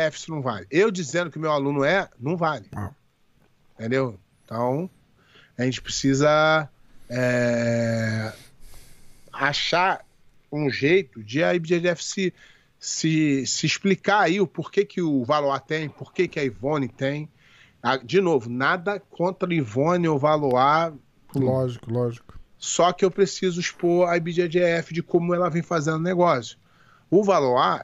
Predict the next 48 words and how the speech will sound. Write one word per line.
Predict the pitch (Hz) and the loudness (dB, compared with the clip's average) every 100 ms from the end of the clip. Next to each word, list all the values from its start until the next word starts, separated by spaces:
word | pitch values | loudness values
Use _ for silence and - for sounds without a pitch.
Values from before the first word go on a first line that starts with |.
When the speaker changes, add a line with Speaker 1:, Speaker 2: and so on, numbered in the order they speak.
| _ | _
Speaker 1:
eu | 139 143 | -4 -2
sei | - - - 156 | -2 -6 0 -2
que | 143 123 | -2 -6
é | 117 | -4
legítimo. | 113 101 92 - _ _ _ _ _ _ _ _ | -4 -6 -10 -16 _ _ _ _ _ _ _ _
Não | 127 127 | -4 -2
conheço, | 151 139 131 139 - - _ | 0 2 4 2 -2 -20 _
porque | - 107 - 117 | -16 -14 -8 -2
ele | 117 | 0
é | |
mais | 117 110 | -2 -2
antigo | 117 110 107 | -4 -4 -8
que | 104 147 123 | -6 0 2
eu. | 143 | 2
Speaker 2:
Mas | 254 | 2
a | 262 233 | 0 -2
questão | 226 202 143 | 0 2 4
Speaker 1:
Mas | 240 | 6
eu | |
Speaker 2:
é | 180 202 190 | 6 6 6
Speaker 1:
ouvi | 135 | 2
Speaker 2:
parecida, | 226 247 226 | 2 2 2
Speaker 1:
falar | 180 156 185 | 2 4 2
muito | 139 131 170 175 151 - | 2 0 0 -2 -6 -4
Speaker 2:
né? | 151 156 | 0 0
Speaker 1:
dele. | 160 156 | 0 -2
Eu | |
ouvi | 151 143 | -2 -2
Speaker 2:
Mas | 165 | 0
a | |
Speaker 1:
muito | 151 160 | 0 -2
Speaker 2:
questão | 175 151 | -2 2
Speaker 1:
falar | 196 208 | 2 2
dele. | - 190 | 0 -2
Speaker 2:
é | |
parecida. | - 196 - 151 | 0 0 0 -2
A | 135 | -2
gente | 160 160 | -2 0
não | 180 | 0
tá | 170 185 | 0 -2
discutindo | - 175 180 165 | 0 -2 0 0
a | |
legitimidade, | 151 160 156 151 160 147 120 98 | 2 2 0 -4 -4 -2 -2 -2
a | |
gente | 117 123 | -6 -4
tá | 151 | -6
discutindo | - 156 185 208 240 - | -4 -4 -2 -2 -2 -6
como | - 196 165 127 | 0 2 2 -2